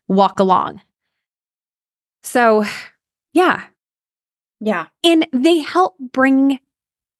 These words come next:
Speaker 1: meaning and joy to our life.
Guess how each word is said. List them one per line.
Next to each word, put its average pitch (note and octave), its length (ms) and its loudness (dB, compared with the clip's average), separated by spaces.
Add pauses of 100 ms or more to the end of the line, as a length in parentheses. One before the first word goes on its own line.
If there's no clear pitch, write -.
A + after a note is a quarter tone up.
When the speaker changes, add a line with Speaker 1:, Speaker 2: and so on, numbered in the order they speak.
(220)
Speaker 1:
meaning C4 920 0 (380)
and F#3 200 -2
joy C4 580 2 (240)
to A3+ 160 -2
our G#3 140 2
life. - 540 -8